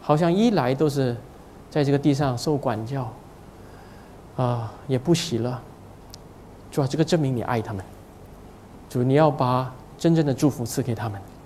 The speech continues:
唤醒他们，叫他们醒过来，发现，主啊，原来天国是很快会来的。所以主，今天你的话再一次激动我们，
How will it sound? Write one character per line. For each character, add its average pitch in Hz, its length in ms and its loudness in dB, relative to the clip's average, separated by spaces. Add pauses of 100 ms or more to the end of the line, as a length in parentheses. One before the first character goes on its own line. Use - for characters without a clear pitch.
(220)
唤 196 240 6
醒 123 200 -2
他 113 120 -2
们， 107 140 -4 (800)
叫 147 120 -2
他 139 120 0
们 131 100 0
醒 117 220 -4
过 120 160 -2
来， 101 180 -6 (760)
发 160 240 4
现， 156 240 0 (120)
主 - 100 -2
啊， 131 100 4
原 135 240 2
来 151 240 0 (680)
天 170 220 6
国 143 180 2
是 139 100 -2
很 123 280 -4
快 131 240 0
会 123 120 -2
来 101 180 -4
的。 98 100 -10 (1120)
所 - 180 0
以 131 40 2
主， 127 180 0
今 151 180 0
天 147 280 0
你 135 80 2
的 135 100 2
话 135 320 0 (680)
再 151 160 -2
一 - 20 0
次 139 100 -2
激 160 160 2
动 139 180 0
我 107 60 -4
们， 98 120 -8